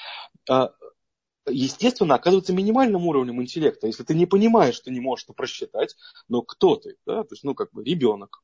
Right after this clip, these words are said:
г-, глупец. А, и, э, ну, ты как это, п-, попробуй, э, ты хочешь насмешить Бога, расскажи ему о своих планах, да? Это вот про предсказание.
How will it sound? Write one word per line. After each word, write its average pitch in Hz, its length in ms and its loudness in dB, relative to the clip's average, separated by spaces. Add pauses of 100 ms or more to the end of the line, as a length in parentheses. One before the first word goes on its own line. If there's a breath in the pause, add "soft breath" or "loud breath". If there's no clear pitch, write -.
(100)
г-, 107 80 -20 (160)
глупец. 123 680 -2 (1400 loud breath)
А, 104 300 0 (100)
и, 127 240 4
э, 120 360 2 (1300 soft breath)
ну, 139 180 -4
ты - 140 -20
как - 160 -4
это, - 140 -14
п-, - 120 -20
попробуй, 139 540 0 (200 soft breath)
э, 131 60 0 (180)
ты 107 80 -20
хочешь - 240 -2
насмешить 151 340 -6
Бога, 196 220 2
расскажи - 260 0
ему 180 100 2
о 135 40 -4
своих 131 240 -2
планах, 117 440 -4
да? 247 180 -2 (280)
Это 131 200 0
вот 120 340 0
про 123 140 2
предсказание. 123 680 -4